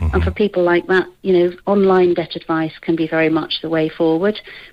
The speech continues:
Speaker 2: Whereas for other people, that's actually part of the, the benefit, having an advisor who can explain and talk, talk people through things. So it's very much now horses for courses. People can get the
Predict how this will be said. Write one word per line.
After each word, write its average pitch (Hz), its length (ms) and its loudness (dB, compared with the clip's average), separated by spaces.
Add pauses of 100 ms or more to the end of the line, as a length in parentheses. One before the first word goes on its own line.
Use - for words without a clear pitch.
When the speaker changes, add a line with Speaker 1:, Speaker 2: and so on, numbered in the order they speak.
Speaker 2:
Whereas 240 300 2
for 277 120 2
other 247 180 2
people, 170 480 -4
that's - 240 -4
actually - 280 -6
part 180 380 0
of 175 140 -8
the, 175 240 0 (100)
the 190 80 -2
benefit, 165 560 -2 (520)
having 180 360 0
an 160 120 4
advisor 165 520 0
who 156 180 -4
can 160 200 -2
explain 160 760 0
and 170 160 -4
talk, 170 340 -4
talk 180 280 -4
people 165 240 -4 (100)
through 156 180 -2
things. 143 300 -4 (480)
So 262 80 2
it's - 120 -2
very 294 180 4
much 277 240 2
now 214 220 2
horses 208 440 -2
for 190 60 -8
courses. 156 640 -2
People - 360 -6
can 175 240 2
get 190 200 0
the 196 100 -6